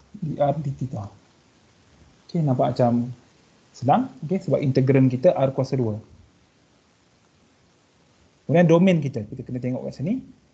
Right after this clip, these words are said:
So, ni adalah Y, maksudnya di sini Y sama dengan kosong,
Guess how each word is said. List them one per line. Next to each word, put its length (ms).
So, 160
ni 80
adalah 280
Y, 600
maksudnya 320
di 80
sini 240
Y 280
sama 240
dengan 160
kosong, 560